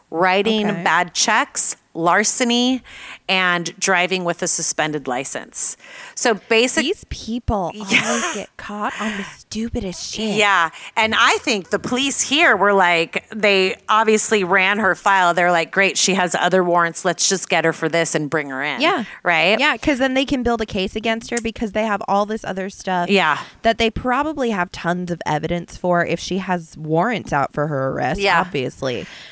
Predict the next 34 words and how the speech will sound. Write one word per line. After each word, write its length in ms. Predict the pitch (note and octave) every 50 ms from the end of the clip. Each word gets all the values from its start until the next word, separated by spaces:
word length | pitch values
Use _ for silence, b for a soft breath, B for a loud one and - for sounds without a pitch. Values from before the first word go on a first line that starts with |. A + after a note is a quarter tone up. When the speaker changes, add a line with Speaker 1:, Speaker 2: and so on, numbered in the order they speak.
| B B
Speaker 2:
So 180 | - - A#3 G#3+
they 140 | A#3 A#3
can 220 | A3 - B3 A3 G#3
get 260 | F#3+ A#3+ C4 C4+ -
her 220 | - C#4 C4+ C4
and 200 | - - A3+ A3
book 200 | F#3+ G#3+ G#3+ -
her 140 | - A3 G#3
and 220 | G#3+ A3 - - G3
hold 320 | G3 G3 F#3+ F#3 F3+ -
her 240 | - - E3+ E3+ E3
while 260 | D#3+ D#3+ E3 D#3+ D#3+
they're 220 | D#3+ E3 E3 E3+ E3 D#3+ - _ _ _ _ _ _ _ _ -
working 400 | F3+ F3 F#3 F#3+ - A3 F#3+ F#3
on 100 | F#3 F3+
everything 380 | F3 F3 F3 F3+ - F3 E3+
else 180 | D#3+ E3 F#3+ -
so 120 | - G3 F3
that 120 | D#3 -
she 180 | - - - F3+
doesn't 280 | E3+ F3 E3+ D#3 D3+ -
have 220 | F3 F3 E3 E3 -
time 520 | - - E3+ D#3+ D#3 D#3 D#3 D3+ D3+ D3+ B B B B B B B _ -
to 220 | - - F3 C#3+
talk 300 | - - - A3 A3 -
her 100 | B3 G#3+
way 140 | G#3 G3+ G3
out 140 | F#3+ F#3+ F#3
of 80 | F3+ F#3
anything 500 | F3+ F#3 F3+ - - F#3 F3 F3 F3 D#3+
or 220 | - F3 F3 E3+ E3
hide 500 | - - - D#3+ D#3+ D3+ D3+ D3+ D3+ -
anything. 380 | - - A2+ F2+ F2+ - - - -
Speaker 1:
Exactly. 720 | A3 G3 G3 E3+ F#3+ E3 E3 D#3+ - - D#3 D3+ D#3+